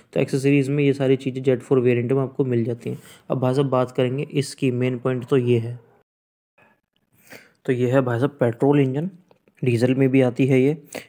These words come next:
ठीक है। तो कंपनी ने इसमें आपको एक हज़ार नौ सौ सत्तानवे सीसी का पेट्रोल इंजन, फ़ोर वोल्ट बीएस सिक्स फेज टू, टू हंड्रेड बीएचपी की पावर निकाल कर देता है ये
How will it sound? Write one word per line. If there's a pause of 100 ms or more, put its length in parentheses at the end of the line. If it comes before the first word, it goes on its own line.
(100)
ठीक
है।
तो
कंपनी
ने
इसमें
आपको
एक
हज़ार
नौ
सौ
सत्तानवे
सीसी
का
पेट्रोल
इंजन,
फ़ोर
वोल्ट
बीएस
सिक्स
फेज
टू, (640)
टू
हंड्रेड
बीएचपी
की
पावर
निकाल
कर
देता
है
ये